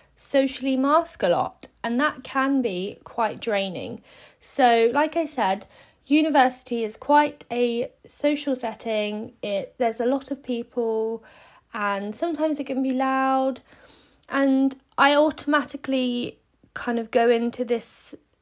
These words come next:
social masking mode. It's not something that I can control per se. Um,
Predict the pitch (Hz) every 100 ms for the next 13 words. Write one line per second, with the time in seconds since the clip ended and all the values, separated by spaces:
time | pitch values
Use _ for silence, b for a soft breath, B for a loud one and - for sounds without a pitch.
0 | - - 240 233 262 226 220 226 - -
1 | 233 233 220 214 214 240 240 - - 226
2 | - 269 262 285 269 - - 226 214 208
3 | - 214 202 - 202 202 208 208 - -
4 | 220 202 - - 202 190 196 208 - B
5 | B B B - 214 214 202 202 202 202